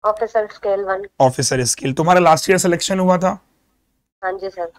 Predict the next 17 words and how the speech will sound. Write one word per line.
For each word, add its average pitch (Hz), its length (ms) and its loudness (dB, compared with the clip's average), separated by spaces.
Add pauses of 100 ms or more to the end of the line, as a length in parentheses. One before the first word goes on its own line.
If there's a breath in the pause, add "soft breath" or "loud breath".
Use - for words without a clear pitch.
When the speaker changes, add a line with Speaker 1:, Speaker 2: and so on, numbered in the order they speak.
Speaker 2:
अब 190 140 6
मुझे 208 220 4
ये 156 200 2
बताओ, 131 380 2
राजस्थान 165 580 2
से 196 180 0
तुमने 180 320 -2
फॉर्म 160 260 0
क्यों 180 180 -2
नहीं 180 120 0
भरा, 131 220 0
तुमने 165 260 -4
गुजरात 160 380 0
से 196 160 -2
फॉर्म 165 240 0
क्यों 160 180 -2
भरा? 110 220 -6